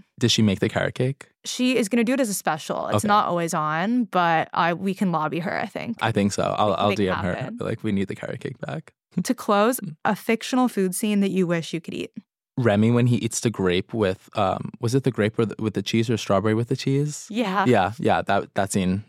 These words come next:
Speaker 1: Um, maybe I'll just, like, pop an edible and try recreating it myself.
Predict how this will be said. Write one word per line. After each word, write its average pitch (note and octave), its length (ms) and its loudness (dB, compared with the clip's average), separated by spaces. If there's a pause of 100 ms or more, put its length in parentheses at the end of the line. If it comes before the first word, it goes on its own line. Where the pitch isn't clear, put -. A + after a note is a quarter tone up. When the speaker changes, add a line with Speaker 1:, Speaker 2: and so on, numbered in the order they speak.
(180)
Speaker 1:
Um, F#2 540 0 (460)
maybe B2+ 420 4
I'll G2 80 4
just, - 180 -6
like, G2 120 -2
pop - 200 -6
an G2 100 -2
edible B2 500 -2
and A#2 120 2
try G#2 360 0 (200)
recreating F#2+ 440 -2
it - 120 -6
myself. A#2+ 400 -4